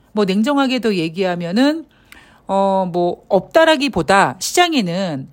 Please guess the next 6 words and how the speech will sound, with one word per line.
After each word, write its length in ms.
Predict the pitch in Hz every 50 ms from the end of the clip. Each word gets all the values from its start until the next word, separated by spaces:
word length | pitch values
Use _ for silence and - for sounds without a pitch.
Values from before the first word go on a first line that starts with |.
| _ _
항상 760 | - - 339 349 349 - 262 214 170 170 175 170 143 135 123 - _ _ _ _ _ _ -
호재와 500 | - 392 - 392 370 359 349 349 349 349
악재가 380 | - - - - 240 240 240 247
비슷한 840 | 240 - 190 180 - 202 190 180 175 170 170 - - 240 269 269 262
비율로 800 | - 196 185 185 208 202 185 160 151 170 190 175 147 131 120 - _ _ _ _
존재하는데, 960 | - - 208 196 190 180 220 214 240 226 202 175 156 190 202 185 156 131 135